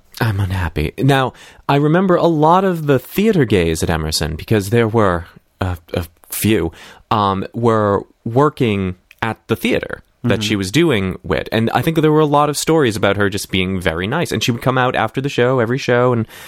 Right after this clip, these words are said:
Speaker 1: greet people who came to see it, and so on and so forth.
Speaker 2: Oh,
Speaker 1: And,
Speaker 2: good.
Speaker 1: uh, I could have sworn you would have been aware of this, 'cause I think, like,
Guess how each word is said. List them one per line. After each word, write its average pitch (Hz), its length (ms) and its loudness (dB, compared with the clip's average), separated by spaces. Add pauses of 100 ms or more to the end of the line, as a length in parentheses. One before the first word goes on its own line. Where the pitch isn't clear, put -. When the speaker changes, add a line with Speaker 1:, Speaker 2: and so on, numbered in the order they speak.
(260)
Speaker 1:
greet 127 340 2
people 127 340 0
who 131 80 0
came 120 260 -2
to 143 60 -2
see 110 260 2
it, 104 220 -2
and 107 360 -2
so 113 240 0
on 113 120 2
and 113 120 -4
so 98 160 2
forth. 92 480 0
Speaker 2:
Oh, 101 40 0
Speaker 1:
And, 101 220 2
Speaker 2:
good. 101 80 2
Speaker 1:
uh, 98 160 2 (500)
I - 60 0
could - 140 -8
have 359 100 2
sworn 311 560 0
you 208 220 2
would 294 80 4
have 247 100 -2
been 220 80 2
aware 240 220 2
of 208 80 0
this, 120 100 0
'cause - 120 -4
I - 60 0
think, 285 220 -4
like, 220 240 -2